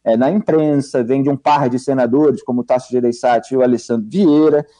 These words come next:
É, o desgaste do Lula com essa iniciativa,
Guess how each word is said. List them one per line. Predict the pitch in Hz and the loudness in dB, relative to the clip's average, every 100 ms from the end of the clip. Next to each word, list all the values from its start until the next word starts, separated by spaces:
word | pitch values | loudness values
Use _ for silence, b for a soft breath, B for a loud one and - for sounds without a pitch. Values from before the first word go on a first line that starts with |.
| b b | b b
É, | 120 | 0
o | |
desgaste | 135 208 147 151 214 226 - | 0 -2 0 2 2 0 -4
do | 165 143 | -2 0
Lula | 120 131 117 101 - _ _ _ _ | 2 2 0 -2 -6 _ _ _ _
com | 143 135 | 0 2
essa | 147 208 - | 2 2 -2
iniciativa, | 170 156 156 143 123 - 113 95 | -4 -4 -2 -2 -4 -4 -4 -2